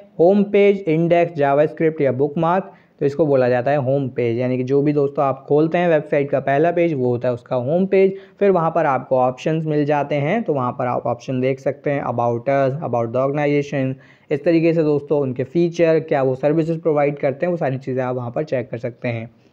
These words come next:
नेक्स्ट क्वेश्चन में पूछा गया है, "Dash is the appearance of typed character?"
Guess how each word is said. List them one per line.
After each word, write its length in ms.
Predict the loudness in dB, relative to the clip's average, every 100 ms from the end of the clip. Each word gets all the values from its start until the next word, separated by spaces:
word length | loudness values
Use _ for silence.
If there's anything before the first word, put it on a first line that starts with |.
| _ _ _ _ _ _ _ 2
नेक्स्ट 240 | 2 4
क्वेश्चन 260 | 0 4 4
में 160 | 4
पूछा 320 | 2 2 4
गया 160 | 4 4
है, 180 | 4 4
"Dash 360 | 4 4 2
is 180 | 2 2
the 260 | 4 2 4
appearance 420 | 4 4 4 2
of 100 | 0 0 0
typed 340 | 4 4 4
character?" 540 | 0 0 -2 -2 -2